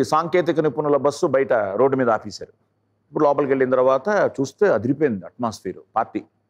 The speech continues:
అలా చూస్తూ ఉంటే ఇందులో ఒక, ఈ స్టార్కి కావలసిన ఒక స్టార్ ప్రొడ్యూసర్ ఆయన వచ్చాడు, అలా నడుచుకుంటూ వచ్చాడు. అందరూ ఉన్నారు బస్సులో.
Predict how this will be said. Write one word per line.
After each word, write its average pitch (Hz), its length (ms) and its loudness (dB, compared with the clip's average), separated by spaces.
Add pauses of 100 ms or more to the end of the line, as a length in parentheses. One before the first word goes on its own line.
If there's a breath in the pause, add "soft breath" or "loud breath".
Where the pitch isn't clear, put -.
(800)
అలా 139 380 2
చూస్తూ 147 240 0
ఉంటే 147 340 2
ఇందులో 127 560 2 (540)
ఒక, 143 260 0 (800)
ఈ 127 100 4
స్టార్కి 131 520 0
కావలసిన 120 460 0
ఒక 92 380 -2
స్టార్ 120 300 -2
ప్రొడ్యూసర్ 104 480 -2 (920)
ఆయన 107 140 -2
వచ్చాడు, 98 320 -4 (1080)
అలా 113 180 0
నడుచుకుంటూ 101 400 -4
వచ్చాడు. 95 260 -2
అందరూ 113 260 -2
ఉన్నారు 101 220 -2
బస్సులో. 98 380 -6